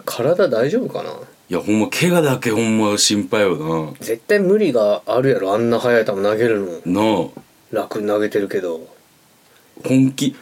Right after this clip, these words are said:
Speaker 2: 本気で投げたら、
Speaker 1: うん。
Speaker 2: もっといくんかな。なんかその、もう一回だけ行けとか、そういうリリーフ的な投げ方をした。
Speaker 1: どうだよ。うん。
Speaker 2: いや、でも、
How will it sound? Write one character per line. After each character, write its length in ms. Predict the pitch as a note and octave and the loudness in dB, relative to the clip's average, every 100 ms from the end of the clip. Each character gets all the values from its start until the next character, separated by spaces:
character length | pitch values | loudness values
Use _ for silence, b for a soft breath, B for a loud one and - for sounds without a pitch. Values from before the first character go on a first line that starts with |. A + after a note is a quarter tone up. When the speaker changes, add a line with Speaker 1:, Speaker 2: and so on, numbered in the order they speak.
| B - | B -8
Speaker 2:
本 340 | F3 F#3 E3 | -2 0 -2
気 220 | - F#3 | -4 0
で 180 | G3+ F#3 | 2 0
投 280 | D3+ A2 G#2 | -2 -2 0
げ 120 | A2+ | 0
た 140 | F2 | 2
ら、 100 | E2+ E2 | 2 2
Speaker 1:
う 120 | D2+ - - | 0 -6 -10
ん。 220 | G#2 F2 D#2+ | -10 -10 -8
Speaker 2:
も 220 | F2+ C3 | 0 0
っ 80 | C#3 | 0
と 160 | - F2 | -2 -2
い 80 | E2 | 0
く 80 | G2+ | 0
ん 100 | E2 | 0
か 140 | D2 | -4
な。 80 | C#2 C2+ - | -8 -12 -8
な 80 | E2+ | -6
ん 60 | |
か 100 | E2 | -4
そ 120 | - F2+ | -2 0
の、 100 | E2+ | 0
も 380 | D#2+ F2+ F2 E2+ | -2 -2 -2 -4
う 40 | - | -4
一 160 | C3 - - | -4 -4 -2
回 220 | D3+ C3 | 2 2
だ 120 | A2+ | 2
け 300 | - E2+ A#1 - _ _ | 0 -4 -4 -14 _ _
行 80 | - | -8
け 220 | - - | -4 -4
と 180 | - - | -6 -16
か、 140 | - - | -18 -12
そ 180 | - F#2 | -4 -2
う 20 | |
い 40 | |
う 20 | E2+ | 0
リ 100 | A2 | 4
リ 200 | B2+ A#2+ | 6 4
ー 20 | |
フ 160 | - | 0
的 240 | - A#2 G#2+ | -4 -2 0
な 100 | G2+ | 0
投 140 | G2+ | 0
げ 100 | F#2+ | -2
方 260 | F#2 F#2 F#2 | -4 -2 -2
を 80 | F2 | 0
し 120 | A#2 | 0
た。 60 | |
Speaker 1:
ど 60 | D3 | -2
う 20 | |
だ 80 | A#1 | -2
よ。 120 | A#1+ - - | -8 -12 -12
う 40 | A2 F#2 - B B B B B B _ - - | -12 -10 -14 B B B B B B _ -20 -16
ん。 20 | |
Speaker 2:
い 20 | |
や、 160 | - C3 | -14 -12
で 80 | |
も、 380 | C#3 C#3+ D3+ C3+ | -12 -10 -8 -10